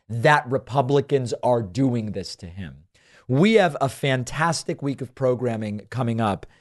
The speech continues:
Special programming note, Thursday, unless something changes, I will be joined by former Democratic Congressman Anthony Weiner, which I think will be very,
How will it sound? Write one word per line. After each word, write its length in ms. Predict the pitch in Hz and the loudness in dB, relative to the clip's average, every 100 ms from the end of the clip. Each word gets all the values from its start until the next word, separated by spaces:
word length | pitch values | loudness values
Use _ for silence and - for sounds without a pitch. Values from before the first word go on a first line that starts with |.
| _ - | _ -2
Special 640 | - - 202 208 - 240 | 0 2 2 2 0 -2
programming 840 | 240 196 220 208 196 143 120 104 | 0 2 4 4 2 2 0 -4
note, 380 | 98 76 67 - _ _ _ _ | -6 -10 -14 -20 _ _ _ _
Thursday, 1080 | _ - 190 220 254 208 123 117 80 71 90 _ _ _ | _ -2 6 6 6 0 -2 -2 -4 -14 _ _ _ _
unless 440 | 127 131 127 160 156 | -2 0 2 2 2
something 460 | 175 156 165 180 | -2 -4 -4 -6
changes, 800 | 170 175 160 135 98 90 117 - - _ _ _ | -4 -2 -2 -2 -4 -8 -8 -12 -14 _ _ _
I 160 | 127 143 | 4 4
will 140 | 147 | 2
be 120 | 143 160 | -2 -4
joined 460 | 131 135 135 135 | -2 -2 -2 -4
by 160 | 131 120 | -2 -4
former 760 | - _ 127 143 151 190 196 - _ | -6 _ 0 0 2 -2 -4 -8 _
Democratic 840 | 135 147 160 - 147 135 135 127 _ | -2 0 -2 -4 -2 0 0 -4 _
Congressman 840 | 131 139 135 123 - 95 87 120 - _ _ _ | -6 -4 -2 -4 -4 -6 -8 -8 -12 _ _ _
Anthony 500 | 101 98 - 113 120 | -6 -4 -4 -2 0
Weiner, 580 | 127 180 190 113 73 - _ _ _ | 2 4 2 0 -8 -16 _ _ _
which 220 | 113 110 123 | -6 -2 -2
I 100 | 113 | -2
think 300 | - 110 104 | -4 -6 -4
will 100 | 107 | -4
be 380 | 98 110 107 - _ 98 | -4 -6 -6 -10 _ -12
very, 760 | 104 113 143 180 151 104 80 | -8 0 6 6 6 2 -6